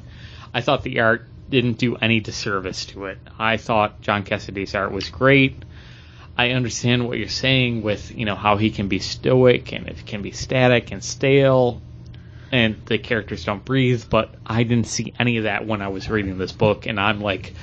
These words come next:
this book is the one where I'm like, "Jeepers creepers, like,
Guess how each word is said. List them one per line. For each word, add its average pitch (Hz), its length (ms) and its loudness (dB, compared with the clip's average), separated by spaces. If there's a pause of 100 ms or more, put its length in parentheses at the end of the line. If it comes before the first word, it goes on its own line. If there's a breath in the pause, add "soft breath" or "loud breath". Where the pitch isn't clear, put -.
(480 loud breath)
this 156 200 2
book 147 340 2
is 143 160 2
the 127 60 8
one 117 300 4
where 110 180 4
I'm 104 80 2
like, 104 320 0 (1200 loud breath)
"Jeepers 269 720 2
creepers, 143 720 2
like, 165 240 2